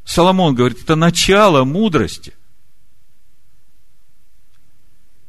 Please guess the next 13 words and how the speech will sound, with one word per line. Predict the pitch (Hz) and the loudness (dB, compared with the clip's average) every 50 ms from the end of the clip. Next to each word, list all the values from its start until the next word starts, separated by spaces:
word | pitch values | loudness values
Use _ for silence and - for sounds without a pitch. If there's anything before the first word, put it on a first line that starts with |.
| - | -2
Я | - 123 143 | 2 2 4
начинаю | 151 160 - 175 175 180 175 160 | 4 4 4 4 4 4 2 4
понимать, | - 180 185 190 185 165 135 | 4 2 2 4 4 2 2
что | - - 143 131 | 2 0 -2 0
всё, | - - - 175 165 139 | 0 0 4 6 6 6
что | - - 135 123 | 4 2 -2 2
Бог | 123 139 127 - | 4 2 2 2
в | |
Слове | - - 147 135 120 120 | 0 0 2 2 2 2
сказал, | - - 123 123 160 160 131 107 - | 0 -2 -2 0 0 0 0 0 -2
это | 113 110 - | -2 0 2
очень | 131 143 151 143 - 151 | 2 2 2 2 0 -4
серьёзно. | 143 - - 165 170 190 190 160 120 82 - | -6 -2 -2 -2 -2 0 -2 -2 -2 -4 -8